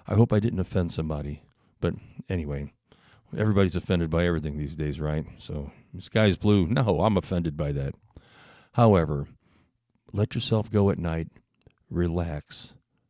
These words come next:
just get in that bed and feel the coolness of those sheets and just let it go. And do not beat yourself up. And when you get up in the morning, it, it's a new day, right? It's a new day.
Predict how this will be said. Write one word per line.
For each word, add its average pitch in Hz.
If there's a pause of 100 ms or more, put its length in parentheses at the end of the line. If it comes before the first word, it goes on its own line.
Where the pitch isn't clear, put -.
(140)
just -
get -
in 90
that 80
bed 80
and 78
feel 107
the 85
coolness 107
of 90
those 82
sheets -
and 76
just 80
let 85
it 90
go. 71 (380)
And 80
do 92
not 98
beat 85
yourself 80
up. 76 (320)
And 123
when 123
you 110
get 117
up 131
in 135
the 123
morning, 139
it, 127
it's -
a 110
new 104
day, 117 (760)
right? 107
It's -
a 95
new 101
day. 120